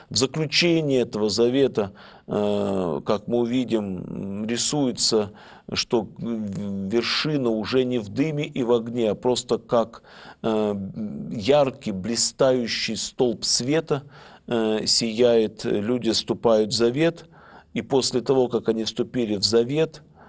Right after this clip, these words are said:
э, из, Моисей уходит на гору в течение сорока дней. Дальше понятно, э, его временное отсутствие в течение сорока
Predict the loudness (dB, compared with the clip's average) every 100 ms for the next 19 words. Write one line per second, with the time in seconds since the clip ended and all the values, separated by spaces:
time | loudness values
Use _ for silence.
0 | -18 -6 -2 -2 -2 -2 -2 -2 -2 -2
1 | -2 -2 -2 0 0 0 0 -2 -2 0
2 | 0 -4 -4 -2 -2 0 0 2 2 -2
3 | -8 -4 -2 0 0 2 2 2 0 0
4 | 0 0 0 2 2 2 -4 -2 0 2
5 | 0 0 -6 -6 -20 -20 -20 -10 -2 0
6 | 0 -2 -6 -4 -4 0 2 2 4 2
7 | 2 0 0 2 2 2 2 2 0 -2
8 | 0 -2 -2 -8 -2 -2 0 0 0 0
9 | 0 2 2 -2